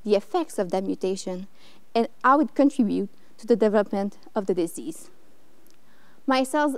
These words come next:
have been modified, so they have a mutation that causes A L S. And from there, I can carry out experiments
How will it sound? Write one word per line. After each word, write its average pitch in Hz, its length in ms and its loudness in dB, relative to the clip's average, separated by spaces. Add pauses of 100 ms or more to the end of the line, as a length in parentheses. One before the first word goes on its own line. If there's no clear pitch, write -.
have 202 120 4
been 214 140 4
modified, 226 600 2 (260)
so - 160 0
they 202 220 4
have 302 180 10
a 247 80 6
mutation 220 520 4
that - 200 -2
causes 226 480 4
A 180 140 0
L 175 100 -2
S. - 380 -8 (540)
And 196 180 -4 (360)
from 220 240 0
there, 269 300 6 (180)
I 226 80 2
can 240 160 4
carry 254 240 6
out - 160 0
experiments - 680 2